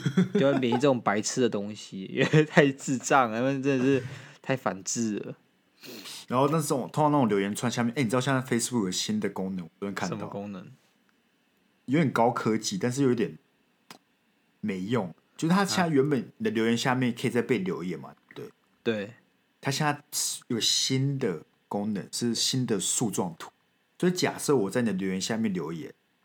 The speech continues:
Speaker 1: 那别人有在我这边留言，那他就出现在我的留言下面。
Speaker 2: 好奇怪哦。
Speaker 1: 超复杂哦，它虽然像个树状图哦，所以假设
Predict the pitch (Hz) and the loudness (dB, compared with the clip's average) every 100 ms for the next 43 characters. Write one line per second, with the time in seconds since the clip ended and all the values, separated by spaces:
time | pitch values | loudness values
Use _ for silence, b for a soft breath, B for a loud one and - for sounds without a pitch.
0 | _ - 139 120 107 117 92 117 90 101 | _ -6 -4 -2 0 0 0 -2 -4 -4
1 | 107 98 135 87 82 - 120 113 120 120 | -6 -6 -6 -8 -10 -8 -6 -2 -2 -2
2 | - 117 107 95 80 82 73 76 - 139 | -4 -6 -4 -6 -8 -12 -14 -12 -8 -8
3 | - - - - _ _ _ _ _ _ | -10 -16 -20 -20 _ _ _ _ _ _
4 | - - - - 120 - 165 165 156 139 | -20 -16 -12 -10 -6 2 6 8 8 6
5 | 127 117 104 104 - 143 147 156 131 107 | 6 6 4 0 2 4 4 4 6 6
6 | 120 151 175 196 185 185 151 165 170 175 | 6 4 4 4 6 6 4 4 6 6
7 | 147 120 101 104 - 123 104 139 127 | 4 2 0 2 2 2 4 2 0